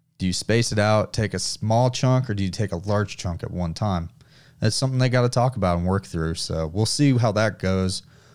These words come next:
Um, Falcons an-, or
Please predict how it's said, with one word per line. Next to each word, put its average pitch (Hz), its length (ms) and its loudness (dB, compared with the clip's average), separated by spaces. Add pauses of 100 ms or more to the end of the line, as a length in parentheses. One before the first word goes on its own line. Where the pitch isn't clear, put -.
(180)
Um, 98 760 0 (800)
Falcons 139 800 2
an-, 120 140 4
or 107 440 -2